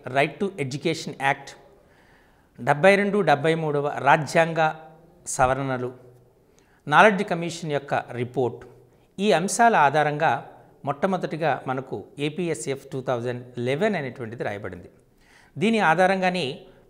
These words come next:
పద్దెనిమిది పొజిషన్ పేపర్స్ని రాసాం. ఈ పొజిషన్ పేపర్ అంటే ఈ ఒక పాఠ్యపుస్తకంలో ఏ అంశాలు ఉండాలి, ఏ లక్ష్యాలు మనం, ఆ, నిర్దేశించాము, సర్పిలాకార పద్ధతిలో ఇవ్వాలా,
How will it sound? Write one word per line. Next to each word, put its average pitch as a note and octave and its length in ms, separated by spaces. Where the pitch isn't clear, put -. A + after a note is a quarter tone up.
పద్దెనిమిది F#3 400
పొజిషన్ F#3+ 480
పేపర్స్ని D3 420
రాసాం. G#2+ 300
ఈ F#3 60
పొజిషన్ G3 520
పేపర్ G3+ 260
అంటే D3+ 400
ఈ A3 80
ఒక G3 140
పాఠ్యపుస్తకంలో F3+ 1000
ఏ F#3 300
అంశాలు C3+ 460
ఉండాలి, G2+ 360
ఏ F3+ 320
లక్ష్యాలు G3 520
మనం, C#3 280
ఆ, C3+ 180
నిర్దేశించాము, D3 800
సర్పిలాకార G#3+ 640
పద్ధతిలో C3 440
ఇవ్వాలా, G#2+ 500